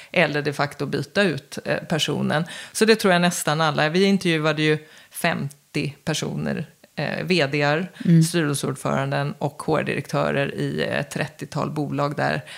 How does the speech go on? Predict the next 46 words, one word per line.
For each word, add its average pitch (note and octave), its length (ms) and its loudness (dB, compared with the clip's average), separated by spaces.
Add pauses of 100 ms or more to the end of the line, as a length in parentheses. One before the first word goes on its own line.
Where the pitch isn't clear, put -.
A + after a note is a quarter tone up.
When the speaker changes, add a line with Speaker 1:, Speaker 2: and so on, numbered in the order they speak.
Speaker 1:
det D#3 80 -2
största C#3+ 360 0
var C#3+ 80 4
Sandvik C3+ 460 -2
och C#3+ 60 -4
det C#3 60 0
minsta C#3 380 -2
var C#3 100 -2
Nordnet D3+ 500 0
då, - 180 -2 (200)
Speaker 2:
Mm. D#3+ 360 8 (220)
Speaker 1:
i - 60 2
Speaker 2:
Mm. E3 120 8
Speaker 1:
Sverige. C#3 380 2 (520)
Eh, D#3+ 300 2
och F#3+ 120 0
det, F3+ 100 -2 (200)
det F3+ 240 6
sa, D3 340 2 (160)
tror D#3 180 0
jag, C#3+ 180 2 (100)
i D3+ 120 -2
princip C#3+ 460 -2
hundra D3+ 320 0
procent - 380 -2
sa - 220 0
just - 220 -4
det - 80 -4
här C#3+ 180 0
att - 240 -4 (360)
vi E3+ 140 2
väntade C#3+ 480 0
för D3+ 140 -2
länge. D3+ 480 -2 (160)
Speaker 2:
Mm. D#3 420 8 (240)
Speaker 1:
Eh, D3+ 300 2 (160)
att, - 200 -6
att - 280 -6
ta E3 120 0
tag E3 360 2
i D#3 40 0
något C#3 260 -2
som C3+ 220 -2
vi D3 80 -4
såg C#3+ 640 -2 (120)
var C#3+ 360 2